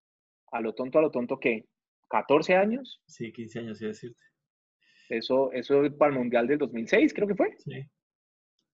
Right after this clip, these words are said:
Speaker 1: Bueno, eh, y lo peor detrás de ese ejercicio es que de nuevo uno se pone la mano en el considere y dice, "No, pero les faltó". Yo me quedé sin ejemplos.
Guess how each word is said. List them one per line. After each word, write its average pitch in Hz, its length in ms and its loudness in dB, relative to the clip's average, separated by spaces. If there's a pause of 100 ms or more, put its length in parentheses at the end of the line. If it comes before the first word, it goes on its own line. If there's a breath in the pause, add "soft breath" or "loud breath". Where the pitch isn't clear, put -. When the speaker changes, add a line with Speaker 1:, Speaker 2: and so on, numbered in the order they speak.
(200)
Speaker 1:
Bueno, 113 420 -6 (560)
eh, 139 400 4
y 285 400 2 (400)
lo 156 320 4
peor 185 360 4
detrás 254 360 -2
de 247 60 -14
ese 240 140 -8
ejercicio 208 720 -8
es - 180 -14
que 170 120 -4
de 226 120 0
nuevo 175 260 -2
uno 143 120 -6
se 123 140 -18
pone 107 240 -8
la 170 180 0
mano 196 200 4
en 214 60 8
el 214 60 2
considere 226 600 4
y 165 60 4
dice, 139 260 -4
"No, 180 300 4
pero 220 220 6
les 175 240 -2
faltó". 208 580 -2 (960)
Yo 135 120 -14
me 185 140 -16
quedé 160 260 -6
sin 220 160 -12
ejemplos. 190 500 -10